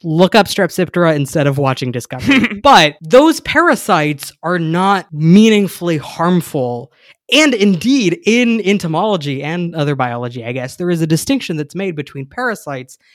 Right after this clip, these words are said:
Speaker 1: and parasitoids. And I am not a hymenopterist, so that's where most of this research is. I'm not a hundred percent clear that I have the right definition, but my recall is that parasites are dependent on a host, but they don't kill the host,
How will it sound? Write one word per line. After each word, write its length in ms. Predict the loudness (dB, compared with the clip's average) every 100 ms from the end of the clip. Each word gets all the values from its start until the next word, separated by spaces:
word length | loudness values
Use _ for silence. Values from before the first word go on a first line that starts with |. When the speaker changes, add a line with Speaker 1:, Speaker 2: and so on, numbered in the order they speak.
| _ -16
Speaker 1:
and 100 | -10
parasitoids. 1000 | -6 -6 -6 -16 -8 -4 -4 -6 -12 -18 _ _ _ _ -4
And 320 | -2 -2 -6 -6
I 220 | -2 0
am 160 | -2 -2
not 200 | -2 0
a 240 | 0 -2
hymenopterist, 920 | -4 -6 -4 -2 -4 -2 -2 -2 -6 -12
so 540 | -4 -2 -2 -4 -8 -4
that's 280 | -4 -4 -4
where 140 | -4
most 300 | -4 -8 -8
of 100 | -10
this 200 | -10 -12
research 340 | -12 -12 -10
is. 360 | -2 0 -2 -6 _ _ _ -4
I'm 60 |
not 140 | 0 0
a 40 |
hundred 320 | 0 0 2
percent 400 | 0 -2 -4 -6
clear 380 | -10 -8 -6 -4
that 140 | -4 -4
I 100 | -4
have 160 | -6
the 100 | -6
right 340 | -6 -4 -4 -2
definition, 640 | -6 -4 -8 -4 -4 -4 -2
but 180 | -4 -4
my 640 | -8 -2 0 0 -2 -4 -10
recall 640 | -12 -6 0 2 2 -2
is 180 | -6 -8
that 240 | -8 -10
parasites 960 | -20 -10 -8 -8 -8 -6 -6 -8 -16 -16 -8
are 200 | -6 -6
dependent 520 | -8 -10 -6 -4 -4
on 140 | -4 -4
a 80 |
host, 500 | -4 -4 -4 -4 -10 -14
but 120 | -8
they 100 | -6
don't 240 | -6 -8
kill 300 | -12 -4 -2
the 100 | -2
host, 560 | -6 -8 -8 -10 -14